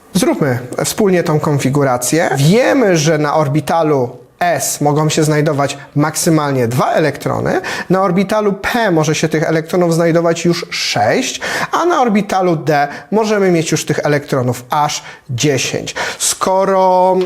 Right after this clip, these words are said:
german znajduje się w czwartym okresie, wiemy, że będzie miał cztery poziomy energetyczne,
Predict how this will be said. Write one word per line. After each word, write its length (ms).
german 600
znajduje 460
się 240
w 120
czwartym 800
okresie, 840
wiemy, 340
że 120
będzie 300
miał 220
cztery 380
poziomy 440
energetyczne, 840